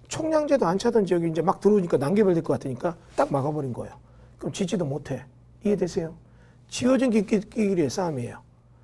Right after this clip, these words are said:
근데 들어오는 놈 많아. 근데 이게 다시 어떻게 해요? 입지 기준 잘 보고 딱 공장 난 거 받았더니 이게 막 너무 번듯 이런 거 있잖아요. 사람도 왜 이렇게 번듯하면 뭔가 더 있어 보이잖아요. 이해되세요?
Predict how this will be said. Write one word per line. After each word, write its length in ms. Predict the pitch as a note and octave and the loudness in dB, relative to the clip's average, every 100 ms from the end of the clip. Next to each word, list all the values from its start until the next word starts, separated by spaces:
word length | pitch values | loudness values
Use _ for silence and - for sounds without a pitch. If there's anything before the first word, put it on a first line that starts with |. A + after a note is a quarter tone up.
| - | -10
근데 200 | - A#3+ | -2 -2
들어오는 360 | - G#3+ A#3+ A3+ | 2 4 4 4
놈 180 | F3+ C3 | 2 0
많아. 360 | B2+ C#3+ - - _ - - - | 0 -2 -4 -16 _ -20 -20 -14
근데 220 | - G#3+ G#3 | -4 2 2
이게 220 | G3 A3+ | 4 4
다시 240 | E3 E3+ | 2 2
어떻게 220 | F#3 - | 0 2
해요? 180 | E3+ F#3 - - - | 0 0 -8 -12 0
입지 220 | A3+ C4 | 2 2
기준 160 | B3+ A#3 | 2 0
잘 200 | E3 G#3 | 2 2
보고 320 | G#3+ A3+ A3+ | 4 2 4
딱 140 | - - | 2 2
공장 260 | G3 G#3 | 2 2
난 100 | G#3 | 2
거 60 | E3 | 0
받았더니 640 | D3 D#3+ F3 E3 G#3 C#3+ - - - - - - - _ - | 0 0 0 0 0 0 -4 -18 -20 -20 -20 -20 -20 _ -2
이게 180 | A3 | 2
막 140 | C4 G3+ | 2 4
너무 240 | G3 B3 | 4 2
번듯 500 | - - B3 - - | 0 0 2 0 -2
이런 180 | F#3 C4+ | -2 0
거 60 | A3+ | 0
있잖아요. 480 | - C3 A#2 C3 A#2+ | 0 -2 -2 -4 -6
사람도 600 | - C4+ A#3 D#3+ A3+ A#2+ - - - - - - _ _ | -4 -2 0 2 0 0 -8 -20 -20 -20 -20 -20 _ _
왜 120 | F#3 | 2
이렇게 180 | G3+ F#3 | 2 2
번듯하면 720 | - - B3+ D4 - A3 E3 | -2 0 2 0 -2 -2 -2
뭔가 240 | C#3 F#3+ F3 | 0 0 0
더 180 | D3+ B2+ | 0 -2
있어 280 | E3+ E3+ | -2 -2
보이잖아요. 680 | F3 D3+ D#3 C3 A2 A2 A2 - - _ - - - _ - | 0 0 -2 -4 -6 -10 -14 -18 -20 _ -20 -20 -20 _ -4
이해되세요? 520 | G#3+ G3+ F#3 G3+ F3 | 0 2 0 0 -4